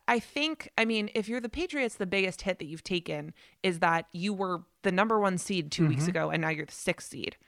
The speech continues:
Speaker 1: right? Practically, that's a huge loss. I don't think that the team that was in the number one seed and the team that is now in the number six seed seems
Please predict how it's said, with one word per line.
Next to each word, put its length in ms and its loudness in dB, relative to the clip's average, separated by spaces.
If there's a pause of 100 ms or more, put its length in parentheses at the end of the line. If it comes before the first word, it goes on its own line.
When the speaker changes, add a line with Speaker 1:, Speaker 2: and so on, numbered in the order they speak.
(160)
Speaker 1:
right? 260 8
Practically, 580 0
that's 180 0
a 40 0
huge 720 -4 (400)
loss. 480 -2 (1080)
I 140 8
don't 300 4
think 320 -4
that 140 -6
the 100 0 (100)
team 680 -4 (380)
that 140 2
was 140 0
in 80 0
the 60 0
number 200 2
one 180 2
seed 300 -4
and 160 -2
the 60 -2
team 340 -4
that 80 -4
is 80 -6
now 160 -2
in 60 0
the 60 -2
number 200 -2
six 240 -8
seed 200 -8
seems 340 -8